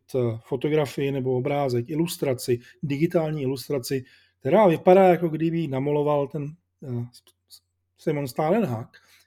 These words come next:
je to správně? Je to špatně? Porušuju tím nějakým způsobem práva? Eh,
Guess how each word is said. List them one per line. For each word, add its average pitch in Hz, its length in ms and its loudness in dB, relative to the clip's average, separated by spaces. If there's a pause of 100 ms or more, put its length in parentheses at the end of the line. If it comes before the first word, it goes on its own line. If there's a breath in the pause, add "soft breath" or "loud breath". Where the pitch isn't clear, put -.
je 151 200 -2
to 175 340 -2 (1700)
správně? 147 640 -4 (200)
Je 135 120 -2
to 156 160 -8
špatně? 196 720 -6 (460 loud breath)
Porušuju 175 540 6
tím 151 360 -8
nějakým 151 400 -6
způsobem 170 540 -6
práva? 147 540 -2 (640 soft breath)
Eh, 123 320 -6